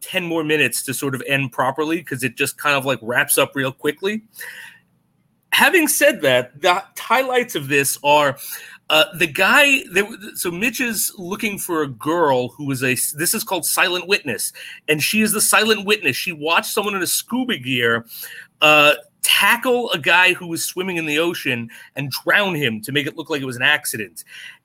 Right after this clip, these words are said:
Enter Mitch Buchanan, who was a lifeguard <laughs> and who knew this guy.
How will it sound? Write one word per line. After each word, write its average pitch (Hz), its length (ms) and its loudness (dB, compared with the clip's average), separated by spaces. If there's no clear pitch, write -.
Enter 233 320 4
Mitch 226 280 0
Buchanan, 165 760 0
who 175 160 -10
was 165 160 -2
a 143 60 -4
lifeguard 151 760 0
<laughs> - 840 -10
and 190 120 2
who 247 180 2
knew 277 240 4
this 233 220 0
guy. 131 440 2